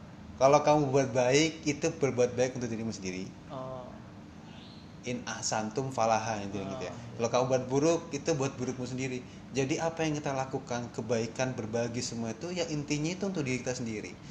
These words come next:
Speaker 1: Kita bersedekah, itu kita nggak rugi. Tapi kita bersedekah itu sekali lagi transfer rekening kita untuk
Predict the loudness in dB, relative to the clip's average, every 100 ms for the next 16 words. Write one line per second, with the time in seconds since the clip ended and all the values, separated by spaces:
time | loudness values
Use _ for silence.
0 | -14 -6 0 2 2 2 0 0 0 2
1 | 2 2 -4 -2 -2 0 0 2 0 -2
2 | -2 -4 -6 -10 -16 -18 -18 -18 -8 -2
3 | -2 -2 -4 0 2 2 0 0 -2 0
4 | 2 2 4 2 2 0 0 -2 -2 -2
5 | 0 0 -2 -2 -2 -2 -4 -4 -4 -4
6 | -6 -6